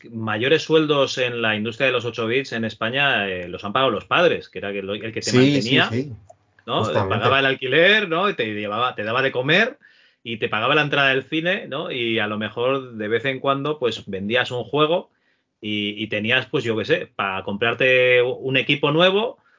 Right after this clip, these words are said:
Speaker 1: o, o para, pues, para tirar un mes. O sea, que realmente, eh,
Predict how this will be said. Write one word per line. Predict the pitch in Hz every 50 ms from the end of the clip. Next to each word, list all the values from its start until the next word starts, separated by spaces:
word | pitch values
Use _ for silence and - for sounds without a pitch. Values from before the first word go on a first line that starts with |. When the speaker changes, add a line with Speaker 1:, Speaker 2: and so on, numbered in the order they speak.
| _ _ _ _
Speaker 1:
o, | - 127 120 120 117 120
o | - - 120 110
para, | 113 117 113 107 101 104 101 101 101 95 95 95 92 92 - - - 101 - - - _ _
pues, | - 113 110 -
para | - 117 107 101
tirar | - - 117 117 123 147
un | 147 127 123
mes. | 151 170 131 - - - _ _ _ _ _ -
O |
sea, | - 101 98
que | 95 98
realmente, | 104 110 113 113 117 117 113 147 143 135 120 113 110 104 104 101 98
eh, | 95 -